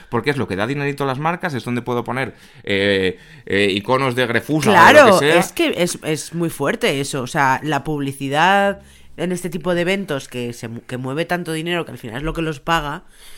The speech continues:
Speaker 2: eh, pero no, no tienen vergüenza a la hora de hacer los peores eventos.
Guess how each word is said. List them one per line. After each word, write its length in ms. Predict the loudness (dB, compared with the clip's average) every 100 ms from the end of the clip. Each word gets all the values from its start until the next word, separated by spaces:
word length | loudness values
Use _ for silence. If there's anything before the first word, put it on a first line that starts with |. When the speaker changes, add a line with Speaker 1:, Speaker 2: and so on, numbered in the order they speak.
| -18 -18 -20 -10
Speaker 2:
eh, 800 | -4 -2 -2 -4 -6 -10 -12 -14 -18 -20 -20 -20 -12
pero 200 | -8 -8
no, 180 | -8 -8 -8 -10
no 120 | -8
tienen 200 | -6 -4
vergüenza 540 | -6 -6 -6 -4 -6
a 200 | -6 -8
la 100 | -6
hora 100 | -4 -4
de 40 |
hacer 340 | -4 -6 -6 -8
los 180 | -10 -12 -20 _
peores 380 | -14 -8 -6 -4
eventos. 560 | -4 -4 -6 -8 -10